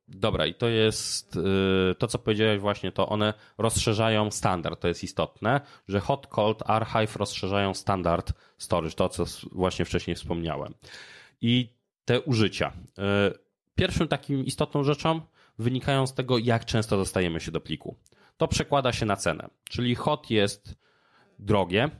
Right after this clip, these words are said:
ma drogie składowanie, ale za to odczyty są i zapisy, te operacje na plikach są tanie. Czyli jeżeli mamy charakterystykę właśnie dostępu w aplikacji częstą do tych plików, to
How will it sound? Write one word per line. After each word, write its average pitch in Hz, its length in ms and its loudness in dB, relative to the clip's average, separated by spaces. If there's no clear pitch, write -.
ma 101 140 0
drogie 123 320 0
składowanie, 95 760 0
ale 113 160 4
za 117 100 2
to - 280 -4
odczyty - 460 -4
są 101 360 0
i 107 100 -2
zapisy, 104 460 -2
te 98 120 4
operacje 95 440 0
na 90 100 0
plikach 101 380 -4
są 90 300 0
tanie. - 380 -2
Czyli 147 280 -2
jeżeli 139 320 4
mamy 127 380 2
charakterystykę 107 720 0
właśnie 98 300 0
dostępu 101 520 -2
w - 80 -10
aplikacji - 560 -2
częstą 165 440 2
do 98 100 2
tych - 160 -6
plików, - 560 0
to 139 420 2